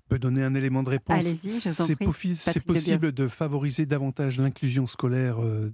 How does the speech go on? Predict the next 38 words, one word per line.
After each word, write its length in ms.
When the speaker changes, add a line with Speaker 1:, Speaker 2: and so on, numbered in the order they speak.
Speaker 1:
des 320
jeunes 320
enfants, 340
euh, 120
mais 200
il 120
est 40
vrai 220
qu'il 360
faut 180
que 120
l'on 120
puisse 260
former 680
les 220
enseignants 500
et 80
leur 180
apporter 360
un 100
soutien, 500
euh, 120
parce 260
que, 200
ben, 240
vous 100
avez 140
aussi 260
les 220
autres 180
enfants 280
de 100
la 120
classe 280
et 40
les 200
autres 200
parents 340